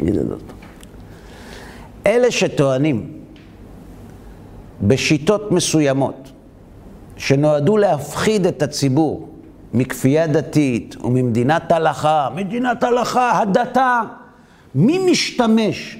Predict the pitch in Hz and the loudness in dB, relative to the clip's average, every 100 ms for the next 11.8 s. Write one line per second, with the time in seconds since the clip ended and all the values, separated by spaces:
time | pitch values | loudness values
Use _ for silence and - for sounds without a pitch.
0 | - 135 165 - - 147 120 107 101 104 | -2 0 0 -2 -2 0 0 -2 -2 -2
1 | - - - - - - - - - 277 | -2 -6 -20 -20 -20 -20 -20 -8 0 2
2 | 302 247 247 240 247 175 - - 175 175 | 2 2 2 0 0 -2 0 0 0 0
3 | 226 269 247 160 165 226 220 - 226 - | 0 2 4 2 0 0 0 0 0 0
4 | 214 214 196 254 311 285 214 185 185 202 | 2 0 2 4 4 4 4 2 0 -2
5 | - - - - 170 180 175 - 180 170 | -8 -20 -8 -2 0 2 0 2 2 2
6 | 143 277 285 233 - 190 233 349 311 240 | 2 4 4 2 2 2 4 2 2 0
7 | 214 - 190 175 180 202 196 - 180 180 | 0 2 2 2 2 2 0 -2 0 0
8 | - 269 233 220 208 - - 208 220 339 | 2 2 4 2 0 -2 0 2 4 4
9 | 294 - - - - - - - - - | 2 -2 -14 -18 -20 -20 -20 -20 -20 -2
10 | 170 185 190 170 226 226 214 196 156 190 | 2 4 4 2 4 4 2 0 0 0
11 | 180 139 127 147 110 98 95 | 0 0 0 0 -2 -4 -6